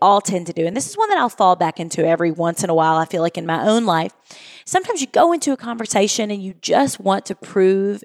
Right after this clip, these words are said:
your own point. You are just watching that other person's lips move so that you can pounce like a tiger and say what it is that you're trying to say, because we just need to enlighten the other person. <laughs> I'm guilty of that,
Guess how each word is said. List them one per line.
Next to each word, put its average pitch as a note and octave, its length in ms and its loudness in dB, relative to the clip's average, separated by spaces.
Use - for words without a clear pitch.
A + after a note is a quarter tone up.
your F3 240 0
own F3+ 240 2
point. - 600 -2
You B3+ 320 -2
are A#3 180 2
just G3+ 600 0
watching G#3 500 0
that C#4 260 0
other - 180 0
person's C4 460 -4
lips F3+ 480 0
move C4+ 500 0
so G3+ 220 0
that F#3+ 240 -2
you D#4 100 4
can G3 200 -6
pounce G4+ 400 -2
like G4+ 160 2
a F#4+ 40 -18
tiger F#4+ 440 0
and A#3 140 -6
say B3+ 400 2
what A3+ 180 2
it F#3+ 80 -4
is G3 160 0
that - 180 -8
you're A#3+ 160 2
trying C#4 240 -2
to D4+ 40 -4
say, C4+ 500 0
because A3+ 280 -2
we A3+ 280 4
just F4 200 -2
need C#4 200 -2
to - 140 -2
enlighten F3 520 0
the A3+ 140 -8
other G#3 180 2
person. G#3+ 640 0
<laughs> G#3 100 -6
I'm D4 260 0
guilty C4 320 0
of A#3+ 80 -2
that, B3+ 360 2